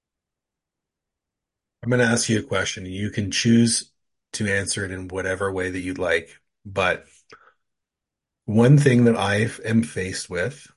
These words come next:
very often in my day-to-day conversations with people are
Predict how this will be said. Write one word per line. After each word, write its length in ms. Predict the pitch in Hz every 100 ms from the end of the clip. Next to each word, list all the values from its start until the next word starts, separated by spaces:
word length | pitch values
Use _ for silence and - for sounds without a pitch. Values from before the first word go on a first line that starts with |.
| _ _
very 480 | 98 92 120 123 131
often 400 | 98 95 - 92
in 100 | 90
my 140 | 90 87
day-to-day 460 | 85 92 95 95
conversations 800 | 90 - 85 90 - 87 - 95
with 140 | 90 76
people 500 | 98 90 90 85 - _ _ _ - - - - _ -
are 400 | 101 95 92 -